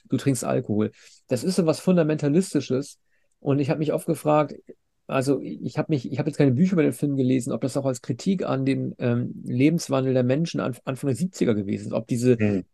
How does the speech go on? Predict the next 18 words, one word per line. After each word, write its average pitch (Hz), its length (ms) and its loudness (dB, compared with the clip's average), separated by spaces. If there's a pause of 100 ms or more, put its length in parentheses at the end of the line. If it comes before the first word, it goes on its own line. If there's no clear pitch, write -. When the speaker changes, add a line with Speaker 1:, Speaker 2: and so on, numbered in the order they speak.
Speaker 1:
Vampir-, 190 520 8
diese, 127 280 -2
diese 135 640 -4
komischen 151 380 -2
Ordensvampire 147 920 4
mit 120 80 2
ihren 123 140 2
Umhängern, 131 500 4
die 117 60 -2
so 117 100 -2
ein 123 60 0
bisschen 123 160 -6
aussehen 135 340 -2
wie 131 60 -2
so, 123 320 2
äh, 131 80 2
bibeltreue 135 520 2
Christen, 120 460 -4